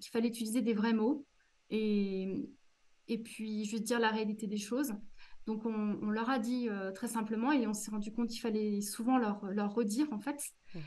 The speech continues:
Speaker 1: Et, euh, ils ont, eux aussi, appris, euh, à voir que, euh, la souffrance vécue avec Dieu, c'est pleurer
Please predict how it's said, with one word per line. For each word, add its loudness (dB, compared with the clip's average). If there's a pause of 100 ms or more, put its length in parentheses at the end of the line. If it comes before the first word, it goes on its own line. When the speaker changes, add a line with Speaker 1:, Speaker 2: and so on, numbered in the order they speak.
(240)
Speaker 1:
Et, 2
euh, 0 (1400)
ils 0
ont, 4
eux 4
aussi, 0
appris, -2 (460)
euh, -4 (580)
à 2
voir 2
que, 2
euh, 2 (600)
la 0
souffrance 2
vécue 4
avec 4
Dieu, 2 (380)
c'est 2
pleurer 6